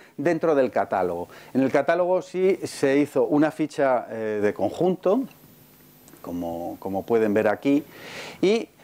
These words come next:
l-, todas las, todas las, eh, los registros que había individualizados de, eh, estos documentos sueltos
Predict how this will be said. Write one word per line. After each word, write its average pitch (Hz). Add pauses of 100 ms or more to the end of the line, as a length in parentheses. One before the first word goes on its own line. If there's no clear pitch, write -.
(120)
l-, 151
todas 185
las, 175
todas 165
las, 165
eh, 123
los 127
registros 127
que 123
había 151
individualizados 123
de, 139
eh, 110
estos 139
documentos 139
sueltos 160